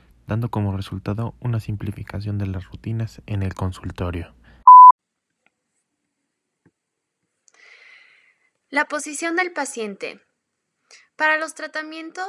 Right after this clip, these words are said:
Speaker 2: se busca que el paciente permanezca en una posición totalmente reclinada. La cabeza del paciente se acomodará a la derecha, izquierda o hacia atrás según la hemiarcada en la que se está trabajando.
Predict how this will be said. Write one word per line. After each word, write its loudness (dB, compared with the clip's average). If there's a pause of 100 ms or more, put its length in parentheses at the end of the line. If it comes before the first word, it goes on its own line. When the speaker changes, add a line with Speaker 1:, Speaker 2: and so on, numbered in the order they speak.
(100)
Speaker 2:
se -10
busca -14
que -16
el -12
paciente -14
permanezca -10
en -16
una -12
posición -14
totalmente -8
reclinada. -6 (760)
La 0
cabeza -2
del -8
paciente -10
se -14
acomodará -8
a -12
la -14
derecha, -12 (280)
izquierda -8
o -8
hacia -10
atrás -6
según -12
la -6
hemiarcada -8
en -20
la -16
que -20
se -20
está -12
trabajando. -16